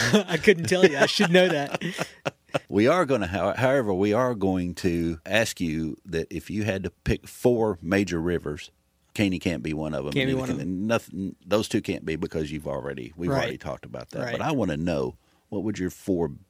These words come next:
Speaker 2: best, biggest rivers be if you're gonna put 'em on the face of a mountain?
Speaker 1: You know, like I said, I'm a,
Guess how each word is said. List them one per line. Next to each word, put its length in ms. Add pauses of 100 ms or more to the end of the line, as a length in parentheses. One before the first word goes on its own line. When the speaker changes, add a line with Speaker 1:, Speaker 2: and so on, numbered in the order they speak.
(160)
Speaker 2:
best, 460
biggest 380
rivers 420
be 340
if 140
you're 80
gonna 140
put 180
'em 100
on 120
the 80
face 280
of 100
a 40
mountain? 320 (100)
Speaker 1:
You 200
know, 540 (460)
like 140
I 40
said, 240
I'm 120
a, 100